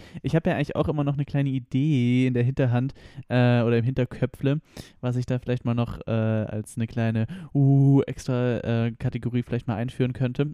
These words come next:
Aber wir werden sehen, nächste Woche erstmal dann jetzt die schlechtesten Suff-Kala. Äh, für alle, die nicht wissen, was ein Kala ist, ein Kala ist quasi eine wirklich aggressiv sich reinstopfender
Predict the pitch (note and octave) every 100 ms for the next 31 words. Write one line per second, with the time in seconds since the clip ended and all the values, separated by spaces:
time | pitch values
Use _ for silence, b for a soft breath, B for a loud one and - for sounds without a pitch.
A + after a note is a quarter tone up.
0 | - F3 F#3+ G3 F3+ F3 F3+ E3 - D#3
1 | D#3 D3 - C3+ C3 B2+ - C3 - B2+
2 | - C3 - B2 B2 - A#2 B2+ E3+ -
3 | - A#2 A2 A#2 C#3+ F#3 B B B -
4 | B2 A#2+ A#2+ - G2+ B2+ B2+ B2 - C3+
5 | B2+ A#2+ A#2 - A#2+ C3+ B2 B2+ A#2+ -
6 | A2+ A2+ A2+ - A2+ A2+ A2 A2 B B
7 | B - B2 A#2+ - C3 C#3 B2+ - C3+
8 | B2+ - B2 B2+ D2+ A#1+ G#2+ A2+ A2+ C3
9 | C3 B2+ - - - - - B2 - -
10 | B2+ A#2+ A#2